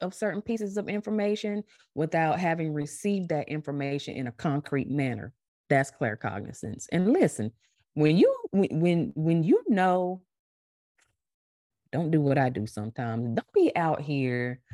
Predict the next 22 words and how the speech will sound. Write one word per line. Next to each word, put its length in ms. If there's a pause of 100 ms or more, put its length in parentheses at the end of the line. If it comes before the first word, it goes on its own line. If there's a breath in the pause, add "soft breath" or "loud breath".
(220 loud breath)
throwing 320
it 100
up 200
in 160
people's 440
faces," 680 (300)
okay? 560 (260 soft breath)
Going 300
off 360
and 160
saying, 600 (320 loud breath)
"See, 480 (160 loud breath)
I 100
knew 380
it. 160 (160 loud breath)
I 100
told 400
you. 180 (160 loud breath)
I 80
just 220
knew 280
it." 180